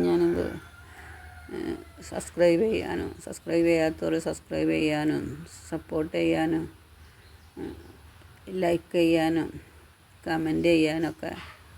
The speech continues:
ഞാൻ പറയുമ്പോൾ ഒരു ബുദ്ധിമുട്ട് തോന്നുന്നുണ്ടോയെന്നറിയില്ല. പിന്നെ ഇപ്പോൾ ഒരു ഹൈപ്പ് എന്ന് പറഞ്ഞ ഒരു ഓപ്ഷൻ ഉണ്ട്, അതും കൂടി ക്ലിക്ക് ചെയ്യാൻ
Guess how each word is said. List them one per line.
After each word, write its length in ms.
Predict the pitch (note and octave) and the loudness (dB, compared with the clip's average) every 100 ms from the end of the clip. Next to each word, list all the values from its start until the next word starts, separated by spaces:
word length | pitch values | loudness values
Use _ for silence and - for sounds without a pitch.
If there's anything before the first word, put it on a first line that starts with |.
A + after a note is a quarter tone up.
| - - - - - - - - - - - _ - - - | -20 -20 -20 -20 -20 -20 -20 -20 -20 -20 -20 _ -20 -20 -4
ഞാൻ 100 | E3+ E3+ | -2 0
പറയുമ്പോൾ 500 | D#3+ D#3 D#3+ D#3+ F3 - - - F2+ - - - - | 0 2 2 2 0 -2 -10 -14 -14 -16 -20 -20 -16
ഒരു 100 | F#3 E3+ | -10 -6
ബുദ്ധിമുട്ട് 440 | E3+ E3 E3 D#3+ F3 | -4 -2 -2 -2 -2
തോന്നുന്നുണ്ടോയെന്നറിയില്ല. 1080 | E3+ E3 E3+ E3+ E3 D#3+ E3 D#3+ E3+ E3+ C#3+ - - - - - - - - - - - - - - - - - | 0 2 2 4 2 2 2 -2 -6 -6 -8 -10 -18 -20 -20 -20 -20 -20 -20 -20 -20 -20 -20 -20 -20 -20 -20 -20
പിന്നെ 380 | - - - - - - - - - - - - - G3 | -14 -10 -10 -10 -12 -14 -18 -20 -20 -20 -18 -18 -10 -10
ഇപ്പോൾ 220 | - F3 | -4 -2
ഒരു 140 | E3 G#3+ F3 E3+ - - | 0 2 0 -2 -6 0
ഹൈപ്പ് 440 | F3 F3 - - F#3 | 2 2 -2 -2 2
എന്ന് 140 | F#3 | 4
പറഞ്ഞ 260 | F3+ F3 F3 | 4 2 0
ഒരു 100 | F3 F3 | 0 2
ഓപ്ഷൻ 340 | D#3 - - E3 | 0 -2 -4 -2
ഉണ്ട്, 240 | E3 E3 E3 - - - - - - - | -2 -2 -8 -12 -20 -20 -20 -20 -20 -12
അതും 200 | E3+ F3 E3+ | -2 0 2
കൂടി 160 | F3 - | 0 -2
ക്ലിക്ക് 220 | - - - | -8 -8 -2
ചെയ്യാൻ 240 | E3+ E3 | 0 2